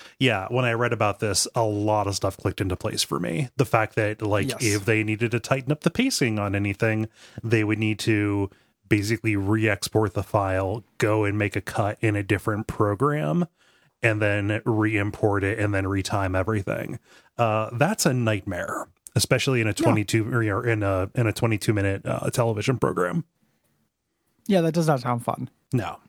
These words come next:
Speaker 2: Uh, to me. So, you know, it explains it. And as we, you know, they don't like this episode that much.
Speaker 1: Mm-hmm.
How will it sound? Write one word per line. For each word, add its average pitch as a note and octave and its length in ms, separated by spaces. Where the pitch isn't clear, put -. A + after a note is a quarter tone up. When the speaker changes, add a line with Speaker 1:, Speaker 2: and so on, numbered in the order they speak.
Speaker 2:
Uh, B2+ 340
to C3 160
me. C#3 280
So, D4 220
you C4 200
know, A#3+ 100
it G#3+ 80
explains D3 460
it. C3 160
And F#3+ 180
as G#3 220
we, G#3 120
you E3+ 140
know, D#3 120
they D#3+ 180
don't F3 220
like C#3+ 200
this - 160
episode G#3+ 340
that A#3+ 120
much. - 380
Speaker 1:
Mm-hmm. C#3 300